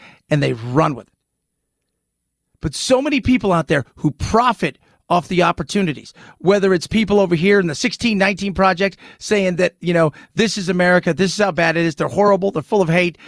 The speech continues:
da, da, da, da," and they're profiting, all the while laughing their way to the bank, making fifty or a hundred thousand dollars, a speech, or it's the Tucker Carlsons of the world, who don't buy ninety-nine percent of the stuff they say, but you got a smile on their face because they're what?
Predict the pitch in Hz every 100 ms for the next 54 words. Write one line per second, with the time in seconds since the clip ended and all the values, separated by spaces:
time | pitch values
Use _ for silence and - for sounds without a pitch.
0 | - 185 180 170 156 160 - - 185 180
1 | 139 262 254 185 170 - _ 233 254 294
2 | 220 185 175 170 196 247 233 208 175 170
3 | 151 143 247 214 185 - - 185 190 175
4 | 214 190 185 160 165 175 - - 202 226
5 | 180 208 180 147 131 135 - _ _ _
6 | _ _ _ _ _ _ _ _ - -
7 | 285 190 - - _ _ - 240 - 214
8 | 240 196 190 208 202 - 165 147 131 120
9 | _ _ _ _ _ _ _ _ _ _
10 | - 285 285 262 247 226 208 233 233 233
11 | 220 190 202 233 196 147 165 139 147 -
12 | 147 131 _ _ 240 180 226 226 196 -
13 | 185 180 180 175 170 160 - 143 135 -
14 | - _ - 175 175 170 151 175 156 139
15 | 123 -